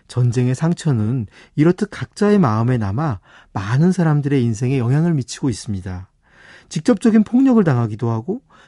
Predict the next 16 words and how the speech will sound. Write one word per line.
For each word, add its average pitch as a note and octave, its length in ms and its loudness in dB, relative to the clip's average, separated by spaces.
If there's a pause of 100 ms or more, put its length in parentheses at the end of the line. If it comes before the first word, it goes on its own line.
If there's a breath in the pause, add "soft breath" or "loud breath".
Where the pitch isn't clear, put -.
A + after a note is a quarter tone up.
직접 B3 320 -2
당하지는 E3+ 480 2
않더라도 A#2 720 -2 (340 loud breath)
법보다 E3 500 2
주먹이 E3 480 4
앞선다는 C#3+ 500 0
말이 A#2 220 -2
보여주듯 A2+ 600 -4 (420 soft breath)
폭력은 B3+ 420 2
우리 D3 180 0
사회에서 B2+ 800 -2 (220 soft breath)
너무나 F3+ 400 4
친숙한 F#3 580 0
문제 C3+ 300 2
해결 E3 200 2
방식입니다. F#2+ 800 -10